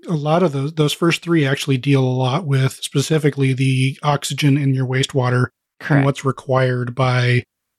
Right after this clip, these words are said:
Speaker 1: the bugs in your wastewater to process that waste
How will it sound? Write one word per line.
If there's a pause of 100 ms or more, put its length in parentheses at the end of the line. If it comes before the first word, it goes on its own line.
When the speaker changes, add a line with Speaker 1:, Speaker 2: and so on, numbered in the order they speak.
(100)
Speaker 1:
the
bugs
in
your
wastewater
to
process
that
waste